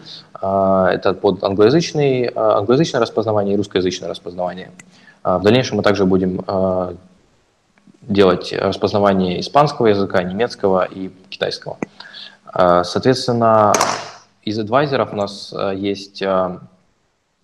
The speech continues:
а, Фил Черри. Это человек, который, а, занимается, это директор Blockchain Canada. Он же является очень известным человеком в сфере искусственного интеллекта.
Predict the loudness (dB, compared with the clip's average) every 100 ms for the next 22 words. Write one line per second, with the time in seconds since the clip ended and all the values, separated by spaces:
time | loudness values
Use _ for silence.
0 | -20 -14 -4 -4 -2 -4 -2 -2 -2 -4
1 | -10 -20 -20 _ -12 -4 -4 -2 0 0
2 | 0 -2 0 2 2 0 -2 -2 0 0
3 | -2 -6 -12 _ _ -10 -4 0 -2 -2
4 | -2 -2 -2 -4 -4 0 4 4 4 0
5 | 0 0 0 -2 -2 0 2 2 0 -2
6 | -16 -20 -20 _ -16 -2 0 4 4 4
7 | 2 0 2 2 2 0 -2 0 0 -2
8 | -4 -8 -6 -2 -2 -2 -2 0 -2 -4
9 | -2 -2 -2 -4 0 2 2 0 -2 -6
10 | -4 -4 -2 0 0 2 -2